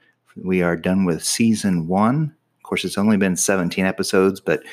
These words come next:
we just started in the last half of two thousand nineteen. So we're gonna start season two in two thousand twenty, just right around the corner in a couple days. If you have an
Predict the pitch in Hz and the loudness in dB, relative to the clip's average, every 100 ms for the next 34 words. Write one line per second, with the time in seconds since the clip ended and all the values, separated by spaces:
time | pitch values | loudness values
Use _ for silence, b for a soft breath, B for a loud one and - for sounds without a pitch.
0 | B B B 101 98 98 - 98 98 98 | B B B -2 0 0 0 0 0 0
1 | 90 82 87 92 87 - 92 95 - 85 | 0 -2 0 0 -2 -4 -2 -2 -2 -4
2 | - 104 98 90 85 85 87 78 - 117 | -2 -2 0 -2 -2 -4 -4 -6 -4 0
3 | 120 123 120 b b b _ - 95 90 | 2 0 -4 b b b _ -4 0 2
4 | 87 90 85 - 92 - - 117 107 95 | 0 -2 -4 -2 -2 -2 0 2 4 2
5 | - - 127 95 95 b b b b b | 0 0 2 2 0 b b b b b
6 | _ 107 101 107 92 87 80 85 - 107 | _ -4 -2 0 0 -2 -4 -6 -2 -2
7 | 64 - _ _ _ _ _ _ _ _ | -2 -8 _ _ _ _ _ _ _ _
8 | _ - 95 - 95 95 98 95 - 90 | _ -10 -10 -2 0 2 2 0 -2 -4
9 | 73 - - _ 90 - - 90 95 90 | -4 -6 -14 _ -12 -6 -4 -2 0 -2
10 | - - _ _ b b _ _ _ _ | -6 -18 _ _ b b _ _ _ _
11 | _ _ _ _ _ _ _ _ _ _ | _ _ _ _ _ _ _ _ _ _
12 | - - 92 92 98 95 80 | -10 -2 0 2 2 2 0